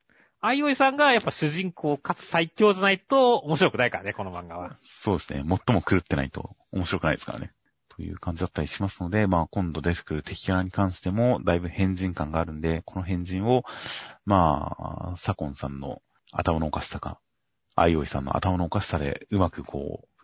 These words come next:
Speaker 2: 見事に、こう、乗り越えてほしいなと期待はしてますよ。
Speaker 1: はい。
Speaker 2: では最後に、目次コメントの方が、えー、読み切りのペコペコの病、渡辺先生、掲載とても嬉しい、少年の自分に教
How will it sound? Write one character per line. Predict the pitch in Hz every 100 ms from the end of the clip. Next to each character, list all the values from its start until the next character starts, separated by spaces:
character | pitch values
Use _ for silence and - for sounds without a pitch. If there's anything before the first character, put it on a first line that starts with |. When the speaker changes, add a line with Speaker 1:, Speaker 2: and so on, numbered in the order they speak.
| _ _
Speaker 2:
見 | 104
事 | 90 -
に、 | 95 127 127 - 85 _
こ | - 78
う、 |
乗 | 80
り | 85
越 | 85
え |
て | 71
ほ | 71
し | -
い | 90
な | 90
と | -
期 | -
待 | 80
は | 78
し | -
て |
ま | -
す | -
よ。 | 95 _ _ _ _ _
Speaker 1:
は | 143
い。 | 127 - _ - _ _ _ -
Speaker 2:
で | 104
は | 95
最 | 120 113
後 | 92
に、 | 82 78 -
目 | 90 -
次 | 95 95
コ | 92
メ | 85
ン | 78
ト | 76 73
の | 76
方 | 78 76 73
が、 | 92 117 -
え | 90 80 -
ー、 | 117 - - - - - -
読 | 113
み | 135
切 | -
り | 131 117
の | 113
ペ | - 110
コ | 117
ペ | 120
コ | 110
の | 107
病、 | 101 85 - - -
渡 | 90 95
辺 | 98
先 | - 90
生、 | 85 - 80 69 - _
掲 | - 120
載 | 117 107
と | -
て | 113
も | 107
嬉 | 95 90
し | - 87
い、 | -
少 | - 107
年 | 113
の | 107
自 | 95
分 | 98 95
に |
教 | 82